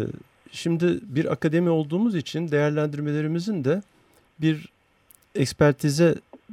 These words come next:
dayanmasını istiyoruz. E, bizim üyelerimiz arasında seçkin hukukçular var ve onların çalışmalarıyla kısa bir duyuru içerisinde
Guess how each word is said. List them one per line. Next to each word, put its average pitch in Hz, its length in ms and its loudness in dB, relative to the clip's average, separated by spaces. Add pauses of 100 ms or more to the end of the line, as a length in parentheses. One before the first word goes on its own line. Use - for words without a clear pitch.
dayanmasını 120 760 4 (720)
istiyoruz. 113 760 -2 (760)
E, 117 40 -4 (480)
bizim 147 380 -2
üyelerimiz 143 520 2
arasında 123 640 0
seçkin - 420 -4
hukukçular 123 600 -4
var 107 340 -2 (680)
ve 143 200 4
onların 147 540 2 (280)
çalışmalarıyla 107 920 -2 (600)
kısa 151 280 0
bir 135 140 0
duyuru 135 240 4
içerisinde 110 760 -2